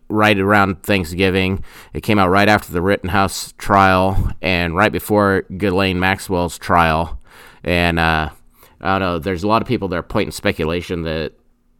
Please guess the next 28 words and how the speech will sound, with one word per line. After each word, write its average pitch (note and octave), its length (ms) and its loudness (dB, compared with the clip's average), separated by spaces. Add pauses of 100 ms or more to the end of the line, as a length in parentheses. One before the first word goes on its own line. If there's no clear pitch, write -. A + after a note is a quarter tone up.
(180)
it's F2 240 -4
weird, F#2 720 0
uh, F#2 260 -2
the D2+ 180 -4
timing E2+ 600 0 (140)
of F2 260 -4
when F2 240 -2
these E2 240 -4
variants E2+ 540 0
all F2 160 0
of E2 40 -4
a - 60 -16
sudden, D#2 400 -4 (360)
um, D#2 420 -10 (120)
pop F2 280 -6
up. D#2+ 240 -10 (160)
But F#2 320 -4 (340)
it G#2+ 140 4
all G#2+ 120 6
could G2 180 -2
just F2 200 -6
be F2+ 140 -6
coincidence, F2+ 800 -8 (200)
you F2+ 140 -8
know, D#2+ 240 -8 (340)
who F2 260 -10
knows. D#2+ 460 -8 (240)
But E2+ 400 -8